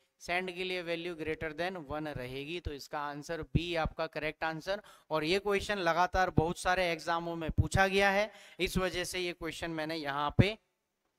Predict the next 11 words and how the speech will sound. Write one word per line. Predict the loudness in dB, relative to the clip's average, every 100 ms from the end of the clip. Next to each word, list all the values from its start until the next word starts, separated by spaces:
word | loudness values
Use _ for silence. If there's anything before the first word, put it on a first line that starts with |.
| _ _ _ _ _ _ _ _ 0
फ्रेम | 4 4 0 -4
किया | 0 2
है | 4
भाई। | 2 0
अगला | 0 6 6
क्वेश्चन | 6 2 0 0
है, | 4
लास्ट | 6 6 4
क्वेश्चन | -2 -4 -2 0
यहाँ | 2 2
से। | 0 -6